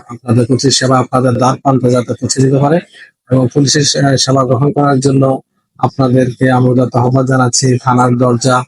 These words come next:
চব্বিশ ঘন্টা কিন্তু আপনাদের জন্য খোলা আছে, খোলা থাকবে। আমি আবারও আপনারা সবাই ভালো থাকেন, সুস্থ থাকেন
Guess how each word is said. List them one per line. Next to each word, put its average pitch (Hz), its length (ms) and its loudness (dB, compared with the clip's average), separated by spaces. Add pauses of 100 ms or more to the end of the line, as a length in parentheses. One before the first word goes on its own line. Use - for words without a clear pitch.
(140)
চব্বিশ 135 300 0
ঘন্টা 139 220 -2
কিন্তু 131 180 0
আপনাদের 120 400 0
জন্য 120 300 0 (560)
খোলা 143 180 2
আছে, 123 220 0
খোলা 135 260 -2
থাকবে। 143 360 0 (400)
আমি 120 420 0 (140)
আবারও 135 260 2
আপনারা 131 480 0
সবাই 131 280 0
ভালো 123 240 0
থাকেন, 147 340 0 (400)
সুস্থ - 380 -4
থাকেন 139 400 -2